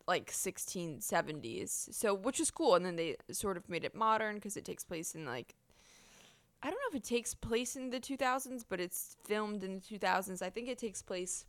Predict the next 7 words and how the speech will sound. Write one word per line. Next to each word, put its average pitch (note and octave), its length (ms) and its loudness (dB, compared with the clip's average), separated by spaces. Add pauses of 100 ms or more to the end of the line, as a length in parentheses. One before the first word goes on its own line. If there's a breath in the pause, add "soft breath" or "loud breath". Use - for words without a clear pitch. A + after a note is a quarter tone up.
a - 40 -6
little E3 340 4 (280)
prior F3+ 340 10
to D3 100 2
that. - 300 0
But C#4 480 12 (120)
essentially, B3 1040 8